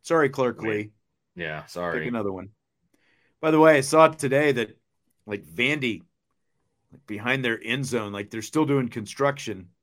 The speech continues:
Speaker 1: like, major construction going <laughs> on, and they've got a game
Speaker 2: They're,
Speaker 1: in tw-, first game
Speaker 2: they're
Speaker 1: in twelve days. in hell.
Speaker 2: playing it at a local high school.
Speaker 1: Wow.
Speaker 2: That's what I, I, that's the last thing I heard
Speaker 1: They're
Speaker 2: is
Speaker 1: gonna
Speaker 2: that
Speaker 1: play the
Speaker 2: Vanderbilt's
Speaker 1: game
Speaker 2: gonna,
Speaker 1: at a high school?
Speaker 2: they're playing their games and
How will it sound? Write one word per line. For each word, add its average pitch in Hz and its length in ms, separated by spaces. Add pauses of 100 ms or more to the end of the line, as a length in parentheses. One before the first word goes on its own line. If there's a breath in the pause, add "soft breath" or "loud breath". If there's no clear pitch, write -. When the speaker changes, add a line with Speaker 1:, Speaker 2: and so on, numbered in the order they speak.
Speaker 1:
like, 120 300
major 139 440
construction 123 600
going 98 220 (140)
<laughs> - 140
on, 240 180
and 170 120
they've 170 160
got 160 160
a 143 40
game 131 260
Speaker 2:
They're, 156 100
Speaker 1:
in - 60
tw-, - 340 (380)
first 165 200
game 143 80
Speaker 2:
they're 147 160
Speaker 1:
in 117 60
twelve 123 320
days. 113 240
in 95 140
hell. 107 100
Speaker 2:
playing 170 260
it 165 100
at 160 100
a 151 40
local 151 360
high - 280
school. 151 540 (1600)
Speaker 1:
Wow. - 140
Speaker 2:
That's 135 180
what 156 100
I, 156 200
I, 135 140
that's 165 240
the 170 100
last 160 240
thing 156 140
I 151 160
heard 147 300
Speaker 1:
They're 208 60
Speaker 2:
is 220 40
Speaker 1:
gonna 190 120
Speaker 2:
that - 40
Speaker 1:
play 214 120
the - 80
Speaker 2:
Vanderbilt's 156 320
Speaker 1:
game 180 100
Speaker 2:
gonna, 165 180
Speaker 1:
at 139 80
a - 20
high 143 120
school? 180 420 (140)
Speaker 2:
they're 143 160
playing 160 500
their 139 140
games 156 800
and 131 180